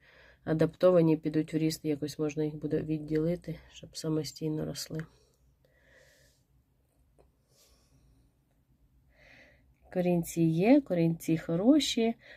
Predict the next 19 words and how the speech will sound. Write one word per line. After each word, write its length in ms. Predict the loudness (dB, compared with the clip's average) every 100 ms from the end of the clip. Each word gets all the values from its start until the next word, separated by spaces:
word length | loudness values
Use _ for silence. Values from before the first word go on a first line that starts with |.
| _
проте 480 | 2 2 2 6 8
я 260 | 10 8 6
відразу 440 | 6 6 6 6
вам 180 | 4 2
сказала, 600 | -2 -4 2 4 6 4
що 300 | 2 2 4
витягувати 680 | 4 4 2 4 2 2 0
з 80 | -4
фласки 460 | 0 0 0 -4
їх 220 | -2 -2 -4 _ 0
потрібно 500 | 0 2 0 4 4
дуже 380 | 4 4 4 4
обережно. 760 | 4 2 4 2 2 -2 -4 -6 _ _ _ _ _ _ _ _ -2
Якщо 640 | 2 2 2 6 6 6 0 -16 -20 -20 -20 _ _ _ _ _ -20 -20 -20 -20 -20 -20 _ -12
брати 540 | -2 4 4 4 0 0
ось 200 | -2 -2
таку 320 | -4 -4 -4
фласочку 720 | 4 6 6 2 -2 -2 -2
з 180 | -2